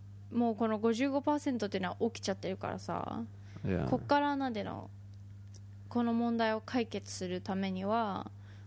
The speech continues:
Speaker 1: もうちょっとみんながこう、オープ-、だって五十五パーセントってことは全然珍しくない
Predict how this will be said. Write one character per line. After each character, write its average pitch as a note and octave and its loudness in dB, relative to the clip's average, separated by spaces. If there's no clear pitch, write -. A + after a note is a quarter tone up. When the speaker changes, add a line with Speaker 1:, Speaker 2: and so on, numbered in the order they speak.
Speaker 1:
も C4 4
う C4+ 2
ち D4 2
ょ - 2
っ - 0
と G#3+ -2
み G#3 4
ん G#3 2
な G#3+ 2
が F#3+ -2
こ F#3+ 2
う、 - 6
オ A#3 4
ー - 0
プ-、 - -14
だ A3+ 6
っ - -2
て - 0
五 G#3+ 4
十 C#4+ 4
五 A4 4
パ G#4 4
ー G#4 2
セ G4+ 0
ン E4+ 0
ト C4 2
っ - 0
て G3+ -2
こ G3 4
と F#3+ 0
は F#3 2
全 B3 4
然 D#4 2
珍 D4+ 4
し E4 -4
く G#3 -2
な G3+ 2
い F#3+ -2